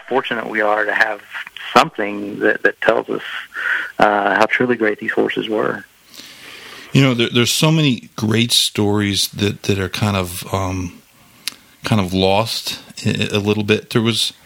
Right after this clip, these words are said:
Speaker 2: there was a horse, um, in nineteen eighty-four, and he came over from Argentina,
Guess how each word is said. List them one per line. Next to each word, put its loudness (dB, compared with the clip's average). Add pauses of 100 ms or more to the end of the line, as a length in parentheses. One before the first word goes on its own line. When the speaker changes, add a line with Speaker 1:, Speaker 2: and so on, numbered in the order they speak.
(560)
Speaker 2:
there 6
was 2
a 2
horse, 0 (580)
um, 0 (340)
in 2
nineteen 2
eighty-four, -2 (1500)
and 0
he 0
came 2
over 2 (640)
from 2
Argentina, 2